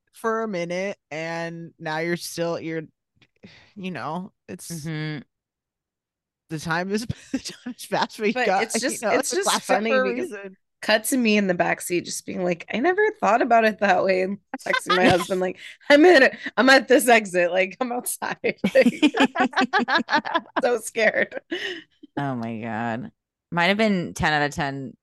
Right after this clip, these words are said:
Speaker 2: a hundred percent chance of, of, like, Axe body spray lately. So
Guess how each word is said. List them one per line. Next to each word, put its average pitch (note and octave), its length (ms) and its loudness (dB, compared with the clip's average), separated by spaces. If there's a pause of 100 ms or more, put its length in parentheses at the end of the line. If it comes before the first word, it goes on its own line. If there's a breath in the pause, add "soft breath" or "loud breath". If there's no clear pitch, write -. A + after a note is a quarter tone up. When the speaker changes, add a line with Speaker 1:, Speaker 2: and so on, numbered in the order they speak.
(480)
Speaker 2:
a D#3+ 60 -12
hundred C#3+ 240 -6
percent C#3+ 320 -4
chance B2 300 -6
of, C3 200 -8 (460)
of, C3+ 240 -10
like, B2+ 340 -2
Axe - 260 -6
body A2 260 -4
spray G#2 340 -8
lately. B2 440 -8
So C#3+ 420 -2